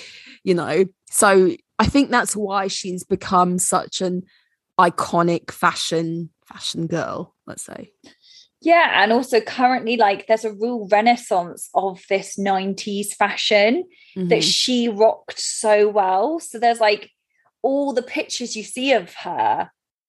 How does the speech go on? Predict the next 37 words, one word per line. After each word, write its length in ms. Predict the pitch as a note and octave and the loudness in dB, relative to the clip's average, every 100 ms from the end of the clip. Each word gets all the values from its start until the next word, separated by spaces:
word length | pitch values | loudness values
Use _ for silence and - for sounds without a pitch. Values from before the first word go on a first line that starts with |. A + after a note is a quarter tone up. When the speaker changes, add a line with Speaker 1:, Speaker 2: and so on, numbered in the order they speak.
| _ _ - | _ _ -2
Speaker 2:
that's 200 | B3+ - - | -2 -2 -2
all 340 | C4+ D4+ D4 | 2 4 4
really, 480 | A3 B3+ C#4+ C4 A3 | 2 2 2 0 0
like, 260 | F3+ - - - | 0 0 -8 -8
fashionable 800 | G#3+ A#3+ - - A#3+ A#3 G3+ F#3 | -2 -2 -2 -2 -2 2 2 2
right 280 | F#3 F#3 E3 | -2 -2 -4
now. 640 | F#3 F3+ F3+ E3+ G3+ C4+ A3+ | -6 -4 0 2 2 2 2
Speaker 1:
Mm-hmm, 140 | F#3+ | 2
mm-hmm. 380 | G3 F3+ G3 F#3 | 2 0 0 2
Speaker 2:
And 160 | A3+ A#3 | 2 2
it's 180 | - G3+ | -2 -4
almost 440 | A#3+ B3 B3+ - | -2 -2 -4 -4
like 280 | A#3 A3 - | 0 0 0
the 80 | A3+ | 0
way 200 | A#3+ B3 | 0 -2
she 220 | - B3+ | -6 -6
did 140 | C4+ | -2
it 180 | A#3 - | -4 0
then 480 | G#3 G#3 A#3 D4+ A#3+ _ | 0 2 0 -4 -10 _
was 160 | A3 G#3 - | -14 -14 -16
perfect 840 | - A#3 G3+ G3+ - F#3+ - - - | -4 2 2 2 2 2 0 -6 -2
for, 80 | |
like, 220 | G3 E3 - | 0 0 -2
how 280 | G#3+ G3 | -2 0
you 220 | G#3 G3+ G3 | 0 -2 -4
would 160 | G3 | -2
wanna 240 | G3+ F#3 F#3 | -4 -4 -4
do 200 | F#3+ D#3 | -2 -4
it 120 | - | -2
now. 560 | C#3+ D#3+ D#3 F#3 A#3+ F#3 | -2 0 0 0 -2 0
Speaker 1:
Yeah, 280 | G3+ F#3 - | 2 2 2
and 100 | C4 | 0
it 80 | D4+ | 2
was 100 | G3 | 0
Speaker 2:
Um, 80 | F#3+ | 0
Speaker 1:
fashionable 580 | - - D4 C4 B3 | 0 -2 -2 -2 -2
then 500 | G3+ C4+ F3+ E3 F3 | -2 -2 -2 -6 -10